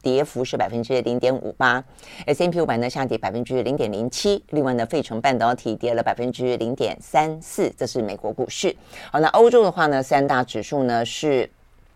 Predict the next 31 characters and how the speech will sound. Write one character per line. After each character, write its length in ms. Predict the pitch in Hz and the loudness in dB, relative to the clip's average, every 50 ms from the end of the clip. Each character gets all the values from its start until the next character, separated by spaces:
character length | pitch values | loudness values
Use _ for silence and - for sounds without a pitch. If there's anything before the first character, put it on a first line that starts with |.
| - _ - - | -20 _ -14 -6
呃， 920 | - 143 135 131 127 131 127 123 131 127 120 120 120 113 107 113 98 80 - | -4 -2 0 0 0 0 0 0 0 -2 -2 -2 -2 -2 -2 -2 -4 -4 -6
上 420 | - - - 277 214 170 143 131 - | -8 0 2 2 2 4 2 2 2
扬 240 | 117 98 113 147 | 2 0 0 2
的， 200 | 165 180 151 - - - | 6 6 6 6 6 2
呃， 160 | 127 127 - - | 0 2 2 2
哦， 120 | 135 120 | 0 0
没 120 | - 135 131 | 0 -2 -2
有， 160 | 120 98 67 | -2 -2 -2
也 100 | 85 131 | -4 -4
是 160 | 131 - - 135 | -4 -4 -4 -2
跌 160 | - 117 120 | 0 0 0
得 120 | 120 127 | 0 0
多， 240 | - - 131 135 131 - - - - - - | 2 2 2 2 2 -2 -8 -18 -18 -16 -6
呃， 120 | - 139 139 | -2 0 4
都 140 | 147 214 226 | 6 6 6
小， 220 | - 143 104 - - 120 | 6 4 2 2 -2 -8
算 180 | - - 208 160 | -4 -2 -2 -2
小 200 | - - 107 - | -2 -4 -6 -6
跌。 200 | - 98 104 - - | -8 -8 -10 2 6
德 140 | 156 170 180 | 8 8 8
国 140 | - 175 | 8 6
呢 80 | 165 160 | 4 4
小 180 | 151 - 113 110 | 4 4 2 2
跌 120 | 120 123 | 2 2
了 80 | 127 131 | 2 2
百 120 | 127 - | 0 -2
分 100 | 123 127 | -2 -2
之 220 | - 143 143 135 | 0 2 4 4
零 200 | 117 120 117 127 | 4 2 2 2
点 260 | 156 165 131 98 95 92 | 2 0 0 0 0 0
零 180 | 113 117 123 | -2 0 0